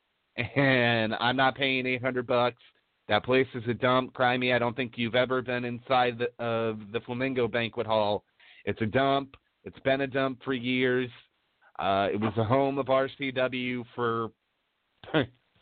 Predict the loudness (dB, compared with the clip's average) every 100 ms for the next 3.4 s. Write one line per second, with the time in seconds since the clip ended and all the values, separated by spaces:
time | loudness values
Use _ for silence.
0 | -14 -8 -4 -4 -4 0 2 2 0 -2
1 | -2 -4 -2 -2 -2 -8 -12 -8 -6 -6
2 | -8 -10 -8 -8 -8 -8 -8 -10 -6 -2
3 | -2 -4 -8 -8